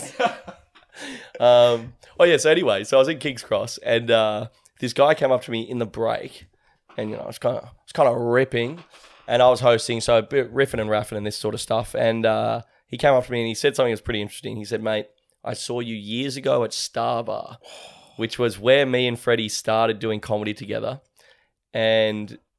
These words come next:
Speaker 1: he, Star Bar was literally hilarious. And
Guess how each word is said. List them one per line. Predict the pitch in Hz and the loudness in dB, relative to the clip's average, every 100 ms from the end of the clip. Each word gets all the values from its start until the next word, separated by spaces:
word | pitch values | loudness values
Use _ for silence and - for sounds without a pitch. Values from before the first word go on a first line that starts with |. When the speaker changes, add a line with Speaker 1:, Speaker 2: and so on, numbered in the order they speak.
| - | -8
Speaker 1:
he, | 120 - 127 | -6 -6 -8
Star | - - 143 147 | -2 4 6 6
Bar | 143 143 | 4 2
was | 123 113 | 0 -4
literally | 107 113 - 110 | -6 -8 -8 -8
hilarious. | 107 101 104 123 | -6 -6 -6 -4
And | 120 113 | -4 -4